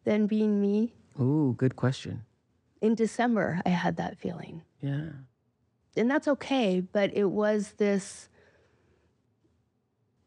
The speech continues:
Speaker 1: this moment where I asked that question.
Speaker 2: Because you were, you helped write the Dalai Lama and Bishop Tutu's book.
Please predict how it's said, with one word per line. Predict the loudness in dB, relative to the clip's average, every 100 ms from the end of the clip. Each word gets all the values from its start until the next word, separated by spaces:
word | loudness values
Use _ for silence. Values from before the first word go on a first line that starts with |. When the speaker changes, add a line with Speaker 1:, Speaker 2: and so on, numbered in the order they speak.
| 0
Speaker 1:
this | 0 0 0
moment | 2 2 2 2 0 -4 -2
where | 0 2
I | 0
asked | 2 0 0 0
that | 0 0
question. | 0 0 0 -4 -4 -4 -8 _ _ _ _ _ _ _ _ _ _ _ _ _ -4
Speaker 2:
Because | 0 2 2 0 -4 _ _ -6
you | -2 2 2 2 2 2 0 0
were, | 0 2 2 2 2 2 0 -2 _ -20 -6
you | -2
helped | 2 2 0 0
write | 0 0 0
the | 0 0 -2 0
Dalai | 0 2 2
Lama | 2 2 2 2 0 0
and | 0 2 0 0
Bishop | 0 0 0
Tutu's | 0 2 -2
book. | -2 -10